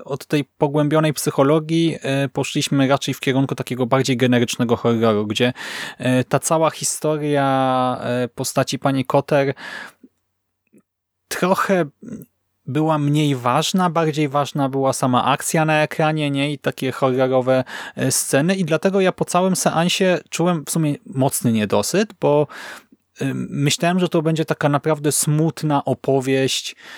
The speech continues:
e, o, o tym właśnie znalezieniu się po drugiej stronie w bardzo negatywnej sytuacji i że skupimy się na takim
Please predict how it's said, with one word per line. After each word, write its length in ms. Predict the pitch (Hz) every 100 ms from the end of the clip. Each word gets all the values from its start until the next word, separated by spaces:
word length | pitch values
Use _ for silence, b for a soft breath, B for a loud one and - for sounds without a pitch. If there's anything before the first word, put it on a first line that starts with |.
| B B -
e, 480 | 127 120 117 117 117 - _ -
o, 140 | 131 -
o 80 | 135
tym 220 | 143 135
właśnie 480 | 131 123 147 131 127 127 123 123 123 117 - - 139 -
znalezieniu 640 | 135 131 135 131 143 139
się 260 | 120 131 120 120 117 117 120 - _ _ _ _
po 100 | 139
drugiej 320 | 131 131 131
stronie 460 | 123 127 123 123 117
w 100 | 120
bardzo 460 | - 120 113 120
negatywnej 560 | 120 117 117 127 117 120
sytuacji 720 | - 110 120 120 - - 123 B B B B B B B _ _
i 360 | 139 127 127 123
że 760 | 120 127 123 123 123 123 123 123 185 _ _ _ _ _ _ _ _ _ _ _ _ _ _ _ _
skupimy 460 | - - 139 165 160
się 120 | 151
na 120 | 143
takim 440 | 135 - 143 135